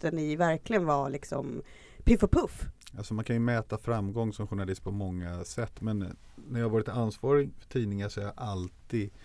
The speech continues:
Speaker 2: eh, och det har varit oerhört viktigt för mig att man tjänar pengar.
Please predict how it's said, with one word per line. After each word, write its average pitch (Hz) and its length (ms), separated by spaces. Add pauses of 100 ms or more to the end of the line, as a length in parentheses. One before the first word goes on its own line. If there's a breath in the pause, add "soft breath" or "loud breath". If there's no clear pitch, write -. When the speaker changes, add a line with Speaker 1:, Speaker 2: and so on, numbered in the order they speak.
(1080 loud breath)
Speaker 2:
eh, - 880
och 110 340
det 123 80
har 135 60
varit 139 240
oerhört 135 400
viktigt 123 360
för 101 80
mig 95 160
att 92 280
man 101 160
tjänar 104 260
pengar. 143 520